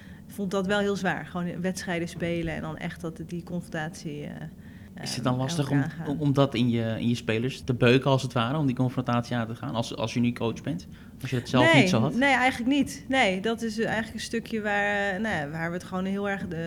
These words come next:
Speaker 1: waar we het over hebben. En weet je, ik kan daar ook gewoon makkelijk in toegeven dat dat voor mij, eh, niet echt, eh, mijn sterke punt was.
Speaker 2: Ja.
Speaker 1: Maar, ehm, ja, weet je, bijvoorbeeld een Kiek, ja, die hoef je dat, hoeft hij dat niet, niet bij te brengen. Die, die had dat gewoon van zichzelf. En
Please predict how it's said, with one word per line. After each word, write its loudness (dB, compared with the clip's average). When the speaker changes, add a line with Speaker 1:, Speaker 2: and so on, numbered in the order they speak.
Speaker 1:
waar -4
we -4
het -4
over -2
hebben. 0
En -2
weet -8
je, -4
ik -10
kan -4
daar -4
ook -6
gewoon -4
makkelijk -4
in -6
toegeven -4
dat -2
dat -4
voor -4
mij, 2
eh, -4
niet -4
echt, -8
eh, -8
mijn -2
sterke -2
punt 2
was. -6
Speaker 2:
Ja. -2
Speaker 1:
Maar, -2
ehm, -6
ja, -8
weet -10
je, -6
bijvoorbeeld -6
een -6
Kiek, -4
ja, -6
die -8
hoef -8
je -10
dat, -4
hoeft -6
hij -2
dat -4
niet, -4
niet -2
bij 0
te -4
brengen. -2
Die, -6
die -6
had -8
dat -8
gewoon -6
van -6
zichzelf. -4
En -6